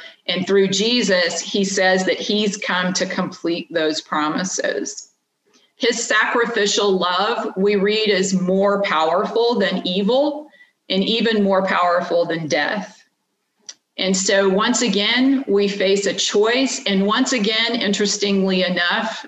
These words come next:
it is at a tree. So we started with a choice in the tree of, um, the Garden of Eden, and now we have a choice at the tree of the cross.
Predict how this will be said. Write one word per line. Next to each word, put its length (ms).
it 240
is 320
at 200
a 60
tree. 640
So 140
we 100
started 520
with 180
a 60
choice 580
in 240
the 120
tree 680
of, 540
um, 400
the 80
Garden 440
of 120
Eden, 500
and 140
now 260
we 180
have 180
a 80
choice 420
at 140
the 80
tree 320
of 160
the 80
cross. 760